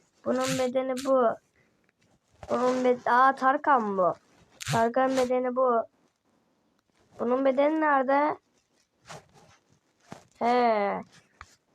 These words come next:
Bunun bedeni de burada. Süperiz. Hop.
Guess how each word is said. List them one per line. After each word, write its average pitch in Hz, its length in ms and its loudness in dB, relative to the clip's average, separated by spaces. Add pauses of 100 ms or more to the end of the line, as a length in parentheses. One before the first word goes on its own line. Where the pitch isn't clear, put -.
(720)
Bunun 254 260 -6
bedeni 254 340 0
de 269 200 0
burada. 269 520 2 (160)
Süperiz. 247 920 2 (3500)
Hop. 240 240 0